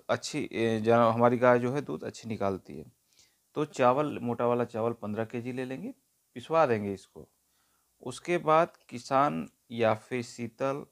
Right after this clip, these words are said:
या फिर जो भी आपके पास उपलब्ध है अच्छा फीड, उसको ट्वेंटी फ़ाइव के जी ले लेंगे, पच्चीस किलो। और शीतल का मिल्क मोर हमने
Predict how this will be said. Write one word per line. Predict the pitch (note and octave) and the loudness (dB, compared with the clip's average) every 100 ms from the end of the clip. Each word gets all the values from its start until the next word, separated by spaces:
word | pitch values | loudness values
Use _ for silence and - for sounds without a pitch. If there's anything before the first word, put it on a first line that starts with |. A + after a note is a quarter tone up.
| _ _ _ | _ _ _
या | - G2+ | -10 -6
फिर | G#2+ C#3 | -6 -6
जो | C3 B2+ | -4 -4
भी | C3 D#3+ - - | -4 -8 -10 -4
आपके | A2+ A2+ - | -2 -2 -8
पास | B2 A#2 A#2+ | -8 -6 -6
उपलब्ध | A#2+ A2+ A#2+ A#2+ | -8 -6 -4 -4
है | A#2 G#2+ | -8 -12
अच्छा | - - - A#2 | -14 -20 -12 -12
फीड, | - C3 - _ _ _ _ _ - | -10 -14 -14 _ _ _ _ _ -16
उसको | A#2+ - D#3+ | -16 -8 -6
ट्वेंटी | D#3+ C3+ C3 | -4 -4 -6
फ़ाइव | - A#2+ C3 - | -2 -2 -2 -6
के | |
जी | G#2+ G#2+ | -8 -6
ले | G#2 | -4
लेंगे, | G#2 A#2 | -6 -8
पच्चीस | G3+ - A#2+ A#2 G2+ | -12 -14 -10 -10 -12
किलो। | - F2 D#2 - _ _ _ _ _ _ _ _ _ _ _ _ _ _ _ - | -14 -20 -20 -20 _ _ _ _ _ _ _ _ _ _ _ _ _ _ _ 0
और | A#2+ C#3+ | 4 4
शीतल | - - A#2 C3 | 2 -8 -6 -6
का | B2+ | -4
मिल्क | B2+ B2 A#2+ | -4 -4 -4
मोर | B2 B2+ | -2 -2
हमने | B2+ B2 E3 | -2 -6 -8